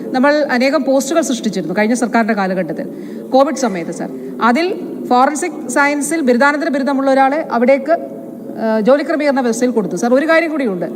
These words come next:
ഡി എച്ച് എസിൽ ആകപ്പാടെ ഇതുവരെ പതിനെട്ട് ഫോറൻസിക് സർജൻ തസ്തികകൾ മാത്രമേ ഉള്ളൂ, സർ. അതായത് അതുകൊണ്ടാണ്, അത് ജില്ലാ ആശുപത്രികൾ കേന്ദ്രീകരിച്ചാണ്. നമുക്ക് മുപ്പത്തിയെട്ട് ജില്ലാ ആശുപത്രികളുണ്ട്, പക്ഷേ മുപ്പത്തിയെട്ട് ജില്ലാ ആശുപത്രികളിലും ഇല്ല. അപ്പൊ അത് മെഡിക്കൽ ലീഗൽ പ്രോട്ടോകോൾ അനുസരിച്ച് സാധാരണ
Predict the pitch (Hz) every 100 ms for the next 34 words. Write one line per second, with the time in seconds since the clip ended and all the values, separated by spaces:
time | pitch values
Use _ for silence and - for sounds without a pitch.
0 | - - - - 180 220 311 339 359 359
1 | 320 277 302 320 311 294 320 269 294 285
2 | 196 - - - - - 214 214 240 285
3 | 285 359 302 269 285 285 311 311 294 311
4 | 294 254 277 294 285 240 247 233 196 -
5 | 156 - - 202 220 262 294 - - -
6 | - - 214 277 294 277 240 269 285 339
7 | 330 311 330 339 294 269 277 226 226 202
8 | 226 269 269 285 320 330 294 294 285 285
9 | 285 285 269 285 285 269 262 277 269 262
10 | 277 277 - 277 277 285 277 262 214 196
11 | 294 - - - 247 254 226 240 330 339
12 | 320 302 311 262 240 254 277 294 247 226
13 | 208 190 247 202 208 254 269